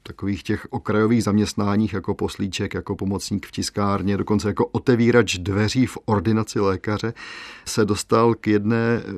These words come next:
divadelní společnosti, se kterou cestoval po Velké Británii. Prý dokonce byli v Evropě i v Praze.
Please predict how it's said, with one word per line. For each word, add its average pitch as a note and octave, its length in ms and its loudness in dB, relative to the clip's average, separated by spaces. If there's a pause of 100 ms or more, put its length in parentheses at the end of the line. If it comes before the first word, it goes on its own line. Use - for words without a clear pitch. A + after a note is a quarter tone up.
(140)
divadelní A2 460 4
společnosti, G#2+ 800 0
se G#2 140 -2
kterou A2+ 300 2
cestoval G#2 720 0 (240)
po F2+ 280 -2 (320)
Velké F#2 420 -4
Británii. A2+ 600 0
Prý A#2 260 0
dokonce A2+ 340 -2
byli A#2 160 2
v - 80 -16
Evropě A2+ 340 -2
i G#2 120 -4
v - 100 -12
Praze. G2+ 640 -4